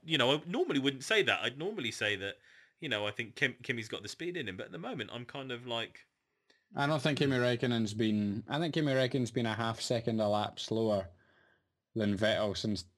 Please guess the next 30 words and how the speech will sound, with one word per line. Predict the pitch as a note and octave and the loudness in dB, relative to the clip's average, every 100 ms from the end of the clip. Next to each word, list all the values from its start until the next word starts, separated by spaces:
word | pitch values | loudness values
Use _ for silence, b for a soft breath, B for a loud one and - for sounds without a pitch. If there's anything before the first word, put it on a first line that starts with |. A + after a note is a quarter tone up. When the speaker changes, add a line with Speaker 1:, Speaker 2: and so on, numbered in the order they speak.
| _ | _
Speaker 2:
the | - | -6
day | G2+ A2 G#2 | 0 2 2
Vettel | G#2+ G#2+ A2 | 2 2 2
joined | A2 G#2 G#2 | 2 2 0
Ferrari. | - G2 G#2 A#2+ A#2+ G#2 G#2+ | 0 0 2 2 0 -2 -2
He | A2 | -4
just | C3 B2+ | -4 -4
doesn't | A#2+ A#2 G#2+ | -4 -2 -2
got | F#2+ G2 A2+ | -2 0 0
it, | G#2 - _ | 0 -4 _
and, | G2+ G2 F#2+ F#2+ | -4 -2 -2 -4
uh, | G#2 - | -6 -4
he | A#2 | 0
hasn't | B2 B2+ A2+ | 0 0 0
got | A2+ G#2+ | 2 2
it | A2 | 2
in | G#2+ G#2 | 2 2
the | G2+ | 0
locker | G2+ A2 A2 G#2+ | 0 0 0 -2
to | F#2+ G#2 | -2 -4
compete | - G2+ G2 - A#2 - | -4 -2 -2 0 -2 -2
consistently | A2 F#2+ A2 - A#2 G#2 G2+ F#2 b b b b b _ - | -4 -2 -4 -2 -4 0 0 -2 b b b b b _ -2
at | G#2+ | 2
that | G#2 G2+ | 2 2
level. | A2 B2+ A2+ F#2+ - - | 2 2 0 -2 -6 -4
Um, | A2 G#2+ G#2+ G#2+ - _ _ _ _ _ _ _ - _ _ _ _ _ _ - | -2 0 0 -4 -10 _ _ _ _ _ _ _ -20 _ _ _ _ _ _ -2
I | A#2 | 0
love | C3+ C#3+ | 2 0
Kimi | A#2 G#2 | 0 2
Räikkönen, | G#2 G#2 G#2+ A#2 A2+ | 2 2 0 0 -2